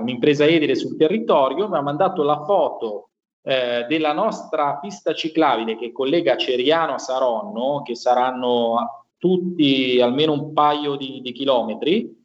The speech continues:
e, eh, mi ha mandato la foto con il commento: "Un piccolo gesto di solidarietà per il nostro paese".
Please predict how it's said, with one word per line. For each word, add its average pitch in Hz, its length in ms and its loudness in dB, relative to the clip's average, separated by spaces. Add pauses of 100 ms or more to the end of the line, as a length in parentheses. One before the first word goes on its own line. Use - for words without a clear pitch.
(420)
e, 240 480 0
eh, 127 1400 -2
mi 156 140 0
ha 175 60 4
mandato 214 340 2
la 240 160 2
foto 185 460 -2
con 160 160 -6
il 151 100 -10
commento: 170 580 2
"Un 170 120 -2
piccolo 175 360 2
gesto 165 340 0
di 147 100 -2
solidarietà 175 760 2
per 147 140 -8
il 143 100 -8
nostro 127 340 -12
paese". 110 640 -4